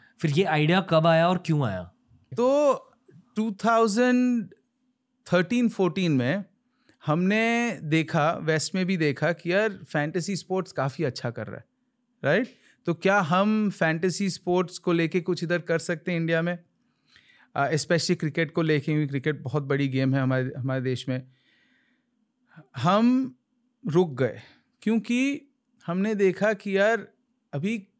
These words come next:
Speaker 2: स्पेस में क्लैरिटी नहीं है इतनी। हम जो रमी भी, रमी तो सुप्रीम कोर्ट ने बोला था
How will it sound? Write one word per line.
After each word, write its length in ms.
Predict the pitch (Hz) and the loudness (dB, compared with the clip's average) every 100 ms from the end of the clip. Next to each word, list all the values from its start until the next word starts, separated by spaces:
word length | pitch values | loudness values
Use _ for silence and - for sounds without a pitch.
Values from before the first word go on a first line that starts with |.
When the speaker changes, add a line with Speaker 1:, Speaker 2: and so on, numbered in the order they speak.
| _ - | _ -16
Speaker 2:
स्पेस 460 | - - 185 190 226 | -10 0 0 0 -2
में 100 | 208 | -8
क्लैरिटी 540 | - 151 139 156 170 | -4 -2 -2 -4 -4
नहीं 200 | 151 127 | -4 -4
है 140 | 117 110 | -4 -6
इतनी। 320 | - 120 110 _ _ _ _ _ _ _ _ _ _ _ _ _ _ - | -10 -12 -12 _ _ _ _ _ _ _ _ _ _ _ _ _ _ -2
हम 120 | 151 | 0
जो 120 | 180 | 2
रमी 340 | 143 131 160 | 2 2 2
भी, 220 | 165 165 139 | 2 0 0
रमी 200 | 131 147 | 0 0
तो 80 | |
सुप्रीम 360 | 147 139 127 151 | -4 -6 -4 -4
कोर्ट 180 | 147 143 | -2 -4
ने 60 | |
बोला 280 | 135 127 135 | -2 0 0
था 380 | 135 131 131 | 0 -2 -4